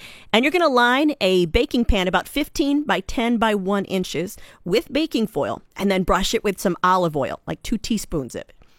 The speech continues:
In a large bowl, toss your potatoes with one tablespoon of olive oil.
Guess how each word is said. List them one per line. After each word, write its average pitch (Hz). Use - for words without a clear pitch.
In 247
a 226
large 214
bowl, 160
toss 208
your 208
potatoes 262
with 240
one 220
tablespoon 247
of 208
olive 233
oil. 110